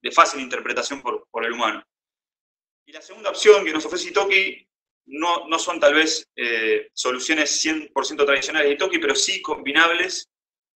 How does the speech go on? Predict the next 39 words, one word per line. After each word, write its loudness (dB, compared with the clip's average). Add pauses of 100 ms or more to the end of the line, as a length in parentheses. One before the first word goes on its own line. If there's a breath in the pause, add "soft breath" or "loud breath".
(180)
con -4
soluciones -2
de 8
otras 6
marcas. 2 (840)
Acá, -6
por -2
ejemplo, 2 (180)
entra 4
todo 4
lo 4
que 4
es 0
lora. 4 (200)
Itoki -2
nos -4
ofrece -4
sensores -2 (380)
de -6
tipo 0
lora 8 (200)
que -2
pueden 4
ser -2
combinados 0
con -10
gateways -2 (200)
Cisco 2 (460)
lora, 4 (420)
y 0
ahí 6
tenemos 0
dos 4
marcas 4
distintas 0
que -8
pueden -4
convivir -4
perfectamente -2